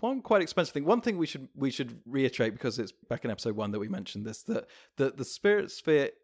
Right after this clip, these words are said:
is good, but there are some pretty pricey cards in here. I mean, we mentioned the Northern Tracker and the Lorien Guide, who are both incredible allies, but they do cost four and three, respectively, so they're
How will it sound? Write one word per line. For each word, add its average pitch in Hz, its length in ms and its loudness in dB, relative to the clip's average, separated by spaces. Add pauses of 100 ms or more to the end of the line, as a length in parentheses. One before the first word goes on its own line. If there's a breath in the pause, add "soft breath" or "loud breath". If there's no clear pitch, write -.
is 196 300 2 (100)
good, 165 320 2
but 170 140 2
there 151 180 2 (140)
are 185 240 2
some 151 240 -8 (160)
pretty 202 380 -4 (160)
pricey 175 760 0
cards 131 400 0
in 110 80 -4
here. 107 220 -6
I 95 80 -2
mean, 113 220 -2
we 123 80 -2
mentioned 123 520 -2 (260 loud breath)
the 135 80 -2
Northern 120 280 4
Tracker 120 320 2
and 113 120 2
the 110 40 0
Lorien 110 280 0
Guide, 107 240 0
who 110 100 0
are 107 40 0
both 110 420 -2
incredible 117 640 0
allies, 104 400 -2 (460 soft breath)
but 110 220 -2
they 117 180 2
do 117 280 0
cost - 420 -4 (360)
four 113 280 4
and 107 120 -6
three, 113 340 0
respectively, 98 580 -4
so - 120 -10
they're 110 280 -4